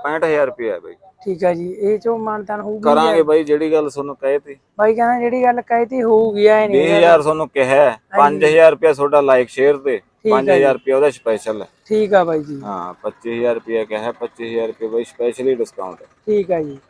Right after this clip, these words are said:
Speaker 1: ਪੰਜ ਲੱਖ ਚਾਲੀ ਹਜ਼ਾਰ
Speaker 2: ਤੇ ਸਾਰੇ
Speaker 1: ਰੁਪਇਆ ਦਾ ਦੇ ਦਾਂਗੇ।
Speaker 2: ਠੀਕ ਆ ਜੀ, ਪੰਜ ਲੱਖ ਚਾਲੀ ਹਜ਼ਾਰ ਦਾ ਬਾਈ ਕਹਿੰਦਾ ਤੁਹਾਨੂੰ ਟਰੈਕਟਰ ਮਿਲ ਜੂ ਬਾਈ। ਤੇ ਟਰੈਕਟਰ ਆਪਣੇ ਚਾਰੇ ਹਰਿਆਣਾ ਨੰਬਰ ਆ।
Speaker 1: ਹਰਿਆਣਾ ਨੰਬਰ।
Speaker 2: ਹਰਿਆਣਾ ਨੰਬਰ ਹੀ ਹੁੰਦਾ ਜ਼ਿਆਦਾਤਰ ਜੀ?
Speaker 1: ਤਕਰੀਬਨ ਬਾਈ ਹਰਿਆਣਾ।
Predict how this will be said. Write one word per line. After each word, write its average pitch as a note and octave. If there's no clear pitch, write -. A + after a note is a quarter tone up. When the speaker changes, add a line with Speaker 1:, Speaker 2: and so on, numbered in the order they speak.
Speaker 1:
ਪੰਜ G#2
ਲੱਖ A2
ਚਾਲੀ C3+
ਹਜ਼ਾਰ A#3+
Speaker 2:
ਤੇ A#2+
ਸਾਰੇ A2
Speaker 1:
ਰੁਪਇਆ G2+
ਦਾ G#2
ਦੇ E2+
ਦਾਂਗੇ। C2+
Speaker 2:
ਠੀਕ G#3
ਆ D#3+
ਜੀ, E3
ਪੰਜ A3+
ਲੱਖ A#3
ਚਾਲੀ A#3
ਹਜ਼ਾਰ A3+
ਦਾ A3
ਬਾਈ G#3+
ਕਹਿੰਦਾ G#3+
ਤੁਹਾਨੂੰ G#3+
ਟਰੈਕਟਰ G#3
ਮਿਲ F#3
ਜੂ D#3
ਬਾਈ। F3
ਤੇ A3
ਟਰੈਕਟਰ A#3+
ਆਪਣੇ B3
ਚਾਰੇ A#3
ਹਰਿਆਣਾ G#3
ਨੰਬਰ E3+
ਆ। -
Speaker 1:
ਹਰਿਆਣਾ F#2+
ਨੰਬਰ। D2
Speaker 2:
ਹਰਿਆਣਾ G#3+
ਨੰਬਰ C4
ਹੀ C4
ਹੁੰਦਾ A#3+
ਜ਼ਿਆਦਾਤਰ G#3
ਜੀ? E3+
Speaker 1:
ਤਕਰੀਬਨ C3
ਬਾਈ A2+
ਹਰਿਆਣਾ। F2